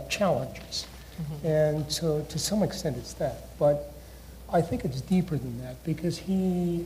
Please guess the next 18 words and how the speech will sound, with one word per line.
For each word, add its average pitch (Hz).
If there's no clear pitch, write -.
uh, 147
in 151
fact, 143
along 151
with 139
Blanchette, 135
uh, 147
had 147
spent -
so -
much 196
time 254
in 151
Asia 143
from 160
nineteen 165
twenty-nine 160
on, 151